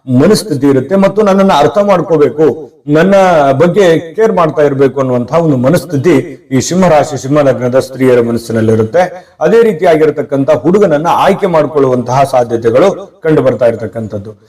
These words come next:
ಇನ್ನು ಮದುವೆ ಆದ್ಮೇಲೆ ಅದೆಷ್ಟೇ ಕಷ್ಟಗಳಿರ್ಲಿ, ಕಾರ್ಪಣ್ಯಗಳಿರ್ಲಿ, ನೋವುಗಳಿದ್ರು, ಸವಾಲುಗಳಿದ್ರು ಕೂಡ ಅದನ್ನೆಲ್ಲವನ್ನೂ ಎದುರಿಸ್ತಾರೆ.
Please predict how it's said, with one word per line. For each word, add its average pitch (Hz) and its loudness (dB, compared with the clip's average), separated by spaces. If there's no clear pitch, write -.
ಇನ್ನು 226 2
ಮದುವೆ 170 4
ಆದ್ಮೇಲೆ 170 2
ಅದೆಷ್ಟೇ 151 2
ಕಷ್ಟಗಳಿರ್ಲಿ, 139 0
ಕಾರ್ಪಣ್ಯಗಳಿರ್ಲಿ, 156 2
ನೋವುಗಳಿದ್ರು, 160 2
ಸವಾಲುಗಳಿದ್ರು 151 2
ಕೂಡ 175 0
ಅದನ್ನೆಲ್ಲವನ್ನೂ 165 2
ಎದುರಿಸ್ತಾರೆ. 180 -2